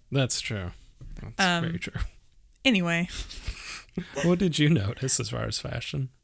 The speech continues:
Speaker 2: Um, I mean, it was all your basic early two thousands fashion. I did like at one point Coop is wearing a shirt that <laughs> says Cooper and it has his own face on it.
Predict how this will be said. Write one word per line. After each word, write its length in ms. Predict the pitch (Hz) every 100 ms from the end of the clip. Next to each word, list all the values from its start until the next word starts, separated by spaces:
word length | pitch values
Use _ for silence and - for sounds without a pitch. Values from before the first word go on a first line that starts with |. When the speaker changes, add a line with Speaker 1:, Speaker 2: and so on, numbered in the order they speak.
| _ 311
Speaker 2:
Um, 240 | 349 359 -
I 60 | 359
mean, 300 | 415 381 370 -
it 80 |
was 160 | 339 427
all 240 | 508 494 392
your 140 | 302
basic 520 | 240 247 254 - 247
early 300 | 220 214 220
two 180 | 220 220
thousands 800 | 214 190 196 208 196 202 - - _ _ _ -
fashion. 540 | 220 214 - 208 214 - _ _ _ _
I 120 | - 226
did 200 | 269 285
like 220 | 269 254
at 140 | 208
one 240 | 208 208 214
point 340 | 214 202 -
Coop 320 | - 226 220 -
is 200 | 202 202
wearing 300 | 190 190 185
a 40 |
shirt 280 | 185 196 190 _ _ _ _ _ -
that 400 | 190 196 190 -
<laughs> 0 |
says 340 | - 240 240 -
Cooper 640 | - - 175 180 185 185 _
and 140 | 208
it 80 | 208
has 260 | 208 202 196
his 160 | 185
own 200 | 185 180
face 320 | 185 175 170 -
on 180 | 170
it. 200 | 170 170